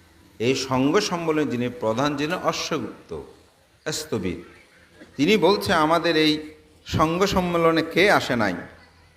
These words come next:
তখন বলছে, "সাত দিন পর্যন্ত সমাপত্তি ধ্যানে আছেন রোহন স্থবির, তিনি আসেন নাই।" বলছে, "তাকে আহ্বান করো।"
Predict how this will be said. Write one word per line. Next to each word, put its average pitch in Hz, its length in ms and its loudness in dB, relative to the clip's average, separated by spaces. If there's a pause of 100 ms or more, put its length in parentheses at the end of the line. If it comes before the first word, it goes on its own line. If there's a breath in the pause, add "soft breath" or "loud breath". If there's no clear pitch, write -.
(720)
তখন 120 360 0
বলছে, 113 640 0 (800)
"সাত 147 360 2
দিন 208 220 0
পর্যন্ত 175 500 0
সমাপত্তি 175 760 -2
ধ্যানে 147 360 2
আছেন 123 420 0
রোহন 135 400 2
স্থবির, 90 420 -6 (840)
তিনি 143 200 2
আসেন 104 320 -2
নাই।" 82 200 -8 (840)
বলছে, 117 220 0
"তাকে 110 460 0 (600)
আহ্বান 107 500 -2
করো।" 78 200 -8